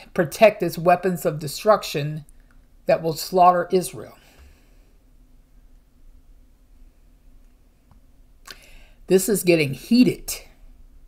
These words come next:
Actually, it's at a bo-, a boiling point because Netanyahu's gonna go off at any day now. Really.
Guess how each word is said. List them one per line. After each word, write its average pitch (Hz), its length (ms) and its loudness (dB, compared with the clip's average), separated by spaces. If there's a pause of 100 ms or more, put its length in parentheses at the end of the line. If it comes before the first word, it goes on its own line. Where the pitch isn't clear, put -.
(800)
Actually, 165 480 -2
it's 143 120 -4
at 160 100 4
a 143 60 0
bo-, 147 320 0
a 156 80 0
boiling 151 500 0
point 156 260 -4
because 147 540 -6 (1200)
Netanyahu's 240 680 4
gonna 175 200 -4
go 165 160 -2
off 170 240 4
at 147 100 -2
any 165 200 -2
day 151 200 2
now. - 260 -8 (1400)
Really. 151 440 0